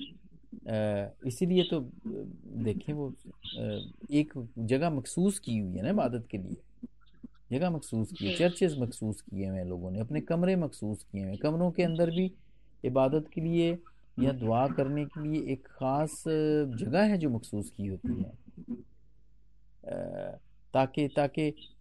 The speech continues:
Speaker 1: वो जगह साफ रहे, वहाँ पे लोग शूज़ लेके नहीं ऊपर जाते,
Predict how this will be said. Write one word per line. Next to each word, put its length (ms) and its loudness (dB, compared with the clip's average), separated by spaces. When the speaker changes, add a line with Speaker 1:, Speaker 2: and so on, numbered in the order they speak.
Speaker 1:
वो 180 0
जगह 240 2
साफ 420 0
रहे, 160 2
वहाँ 180 -2
पे 120 -2
लोग 400 2
शूज़ 360 2
लेके 260 2
नहीं 140 2
ऊपर 220 -2
जाते, 320 -4